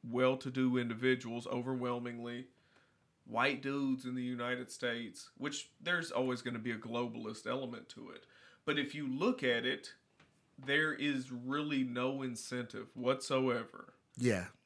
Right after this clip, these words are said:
Speaker 1: to facilitate the well-being of people of lower S E S,
Speaker 2: Yes.
Speaker 1: be they white or black.
Speaker 2: Yes.
Speaker 1: But I, I dare say,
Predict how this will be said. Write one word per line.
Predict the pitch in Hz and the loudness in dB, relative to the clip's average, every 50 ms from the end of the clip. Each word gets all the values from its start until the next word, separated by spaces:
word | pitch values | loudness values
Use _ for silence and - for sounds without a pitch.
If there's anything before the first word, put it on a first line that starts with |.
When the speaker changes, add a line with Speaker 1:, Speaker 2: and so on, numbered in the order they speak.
| _ - | _ -8
Speaker 1:
to | - 151 139 135 131 127 120 | -2 2 4 6 6 4 4
facilitate | - - 123 117 - - 156 165 165 160 151 - - 127 117 113 117 110 110 - - _ - - 135 | 2 -6 -8 -8 -4 0 0 0 0 0 -4 -2 -2 -2 -2 -2 -2 -6 -8 -10 -16 _ -20 -16 -6
the | 127 123 | -4 -2
well-being | 117 127 131 131 127 127 123 123 123 120 120 120 120 120 113 | 2 4 4 4 4 2 0 -2 -2 0 -2 -2 -4 -6 -6
of | - - 120 117 110 - - | -4 -4 -2 -4 -4 -6 -8
people | - 131 131 131 131 123 117 120 | -6 -6 -6 -4 -4 -6 -4 -4
of | 113 117 | -6 -4
lower | 117 117 113 113 113 113 107 | -4 -4 -2 -2 -4 -6 -4
S | 110 123 117 - 113 | -6 -6 -6 -6 -4
E | 117 120 117 | -2 -2 -2
S, | 98 - - - - - - - - - - - - _ - | -2 -4 -6 -10 -14 -18 -20 -20 -20 -20 -20 -20 -20 _ 0
Speaker 2:
Yes. | 123 123 101 - - | 4 4 4 4 4
Speaker 1:
be | 147 151 160 | 4 4 4
they | 147 139 135 131 127 | 8 8 8 8 8
white | 123 123 127 127 127 127 123 - - - | 6 6 8 8 8 8 6 2 -2 -2
or | - 156 170 151 131 | 0 2 4 4 2
black. | - - 117 110 - - - - - _ - - | 2 -2 -8 -8 -8 -10 -10 -14 -18 _ -18 -8
Speaker 2:
Yes. | - 117 104 90 - - - - - _ _ _ _ - - _ _ _ _ - | -4 -2 -2 0 0 -2 -4 -4 -6 _ _ _ _ -20 -20 _ _ _ _ 2
Speaker 1:
But | 139 139 135 127 120 107 - - - _ - | 6 8 8 8 8 4 2 -4 -10 _ 6
I, | 123 131 127 131 127 123 107 - | 8 10 10 10 8 4 0 0
I | 123 127 120 | 2 2 2
dare | 117 123 123 120 120 | 2 2 0 0 0
say, | - - - 196 202 175 151 139 139 165 175 | -2 -2 0 2 2 4 2 2 0 -4 -10